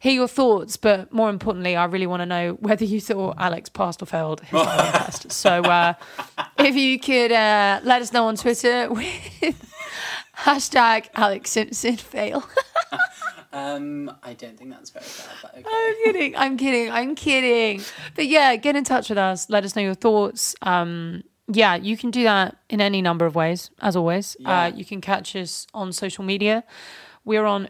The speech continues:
Speaker 1: Twitter at Dressing Room P O one. We're on Instagram at Dressing Room Pod, and we're on Facebook forward slash Dressing Room Pod.
Speaker 2: We also have an email address, which is where's my freaking dressing room at gmail dot com. And of course, our website, which is w w w dot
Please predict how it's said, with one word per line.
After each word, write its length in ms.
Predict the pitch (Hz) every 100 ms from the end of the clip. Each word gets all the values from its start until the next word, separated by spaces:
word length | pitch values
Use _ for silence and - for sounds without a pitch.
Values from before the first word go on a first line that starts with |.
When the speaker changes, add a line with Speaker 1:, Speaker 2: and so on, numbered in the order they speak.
| -
Speaker 1:
Twitter 560 | 247 233 208 170 156 -
at 240 | 202 -
Dressing 320 | - 220 214
Room 180 | 202 190
P 240 | 180 226 196
O 160 | 196
one. 360 | 180 208 170 160
We're 100 | -
on 180 | 202 196
Instagram 600 | - 254 - - 208 175 170
at 180 | 202 202
Dressing 300 | 220 202 202
Room 160 | 190
Pod, 340 | 180 226 226 220
and 100 | 185
we're 60 | 170
on 180 | 180
Facebook 540 | 175 254 247 247 - -
forward 180 | 214 196
slash 320 | 214 185 -
Dressing 320 | 214 196 190
Room 220 | 196 196
Pod. 640 | - - 214 190 175 190 -
Speaker 2:
We 180 | 131 131
also 340 | 127 127 127
have 260 | 120 123 120
an 200 | 117 117
email 300 | 165 170 165
address, 400 | 156 165 165 -
which 200 | 131 -
is 140 | 127 123
where's 260 | 131 127
my 120 | 120
freaking 340 | 120 131 123 131
dressing 320 | 131 - 147
room 160 | 127 120
at 200 | 131 -
gmail 420 | - 139 127 117 -
dot 240 | 131 -
com. 340 | - 180 175 -
And 160 | 135 127
of 80 |
course, 260 | - 120 -
our 220 | 123 120 120
website, 800 | 185 - - 180 175 175 180 - - -
which 220 | 135 -
is 100 | 120
w 340 | - 131 120 120
w 340 | 123 120 120
w 300 | 123 117 110 -
dot 260 | 170 -